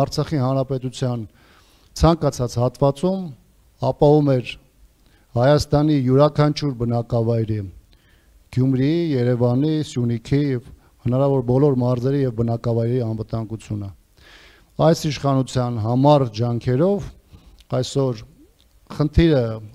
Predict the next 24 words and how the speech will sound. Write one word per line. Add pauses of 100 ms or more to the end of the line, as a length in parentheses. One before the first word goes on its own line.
(140)
Արցախի
հետ
կապված
հարցեր
ոչ
թե
քննարկվում
է
Արցախի
ինքնորոշման, (720)
ինքնորոշման
իրավունքի
իր-, (180)
իրացման, (440)
նրա
միջազգային
ճանաչման, (560)
արցախցիների
կյանքի (140)
բնականոն
զարգացման
և
դրա
մակարդակի